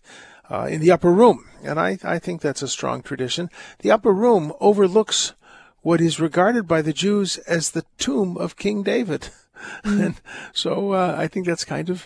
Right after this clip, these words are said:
Speaker 1: symbolic. It probably isn't the tomb. The, the archaeology of the upper room is pretty good, but not so much the tomb of David. But still, there's a symbol there. So
Speaker 2: Mm.
Speaker 1: who do we have to pray for as we celebrate the Spirit of our King?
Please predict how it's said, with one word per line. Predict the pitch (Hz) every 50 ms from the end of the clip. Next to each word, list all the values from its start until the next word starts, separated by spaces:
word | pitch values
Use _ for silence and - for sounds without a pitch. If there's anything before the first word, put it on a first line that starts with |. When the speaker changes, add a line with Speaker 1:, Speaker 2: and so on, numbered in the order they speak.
| - -
Speaker 1:
symbolic. | - - 196 196 185 202 208 190 165 151 -
It | 143 151 - _ _ _ _ _ _ _ _ _
probably | - 247 254 - 208 - - 147 160 170
isn't | 175 165 165 170 143
the | 143
tomb. | - - 143 151 147
The, | 147 170 175 170
the | 202 214
archaeology | 220 254 - - 208 180 185 196 196 175 - 147
of | 143 131
the | 143 139
upper | 131 - 131 131
room | 139 156 151
is | 131 -
pretty | - - 135 123 113
good, | - - 143 131 120 -
but | 120 - -
not | 180 165 160 147 139
so | - - 139
much | 135 127 -
the | - -
tomb | - - 151 156 139
of | 123
David. | - 135 147 143 120 117 123 - _ _ - - - - _ _
But | _ 139 135 127 - -
still, | - - - 233 220 175 139
there's | 135 147 160
a | 180 185
symbol | - 285 339 320 254 151
there. | 135 131 123 117 117
So | - - 131 117 123 139 - _ - - -
Speaker 2:
Mm. | - 185 202
Speaker 1:
who | 277 311
do | 302
we | 254 220
have | 226 226 196
to | 185 180
pray | - - 151 160 143
for | - - 135 - 113 127
as | 123 117 -
we | - 131
celebrate | - - 160 156 147 151 147 139
the | - 139
Spirit | 123 - - - 196 190 196 190 170
of | 160 151
our | 147 143 -
King? | - - - 127 117 117 - -